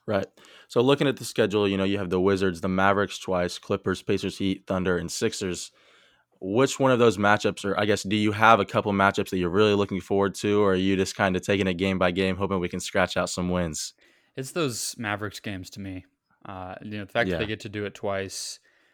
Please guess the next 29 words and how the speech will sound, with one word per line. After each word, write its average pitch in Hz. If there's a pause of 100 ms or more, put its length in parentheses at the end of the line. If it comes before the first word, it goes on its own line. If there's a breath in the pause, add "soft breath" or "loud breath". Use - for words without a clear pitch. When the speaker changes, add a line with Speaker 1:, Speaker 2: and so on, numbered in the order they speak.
(160)
Speaker 2:
the 107
fact 104
that, 95 (320)
you 110
know, 98
they, 95 (1200 soft breath)
<laughs> -
that 127
they 113 (120)
have 113
such -
a 107
history 113
with 107
this 104
team 107
already. 107 (160)
You 104
go 101
back, 95
obviously, 98
to 95
the 92
draft 143
with, 107
with -
Luka -
Doncic 107
and, 95